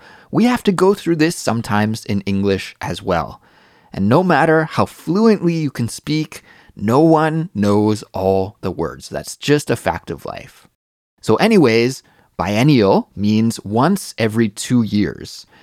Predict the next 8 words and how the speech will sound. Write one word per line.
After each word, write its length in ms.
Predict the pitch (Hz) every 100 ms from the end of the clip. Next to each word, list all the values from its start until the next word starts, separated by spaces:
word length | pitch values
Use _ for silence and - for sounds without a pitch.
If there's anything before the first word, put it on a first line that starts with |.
| _
And 460 | - 104 113 113 113 - -
last 500 | 107 220 269 - 110
year, 380 | 98 92 117 -
I 160 | 117 -
actually 580 | 117 - 135 117 117 -
missed 520 | 107 139 180 - - -
my 220 | 104 104
annual 680 | 90 101 104 104 107 107